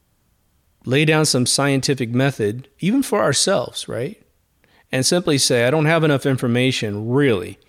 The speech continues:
to determine whether or not that is true or false. So I'm gonna put it in my maybe pile.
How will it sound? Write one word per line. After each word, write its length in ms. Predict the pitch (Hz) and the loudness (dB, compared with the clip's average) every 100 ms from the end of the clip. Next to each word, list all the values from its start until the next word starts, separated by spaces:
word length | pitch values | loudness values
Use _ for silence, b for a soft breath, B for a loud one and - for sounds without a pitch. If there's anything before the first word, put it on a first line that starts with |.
| b b b b | b b b b
to 100 | - | -4
determine 440 | 123 117 160 156 131 | -2 0 2 2 2
whether 200 | 131 139 | 2 2
or 40 | |
not 280 | 117 113 - | 0 -2 -2
that 300 | 110 113 - | 0 0 0
is 180 | 127 - | -4 -4
true 360 | - 98 98 | -6 -6 -6
or 100 | 110 | -8
false. 520 | 110 87 69 - - - b b | -4 -4 -4 -8 -12 -12 b b
So 100 | - | -2
I'm 60 | 196 | 0
gonna 100 | 202 | 2
put 160 | 247 | 0
it 40 | 247 | 0
in 40 | |
my 100 | 208 | 0
maybe 300 | 180 175 135 | 0 2 0
pile. 320 | 113 127 - | -2 -6 -8